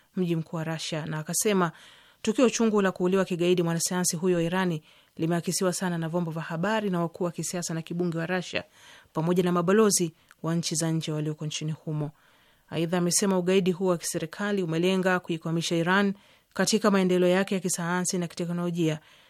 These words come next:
ikiwemo teknolojia ya matumizi ya amani ya nishati ya nyuklia, na kusisitiza kuwa ugaidi huo ni uvunjaji wa wazi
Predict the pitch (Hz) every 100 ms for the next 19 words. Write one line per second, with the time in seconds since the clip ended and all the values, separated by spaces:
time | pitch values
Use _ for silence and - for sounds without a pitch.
0 | _ - 156 185 190 185 180 180 180 185
1 | 196 180 170 175 180 170 170 175 175 165
2 | 156 175 - 160 180 - 165 156 - _
3 | _ _ - 160 151 160 - 180 160 151
4 | 170 156 151 _ _ _ 165 180 214 185
5 | 165 190 180 165 175 165 170 175 165 165
6 | 170 175 165 - 160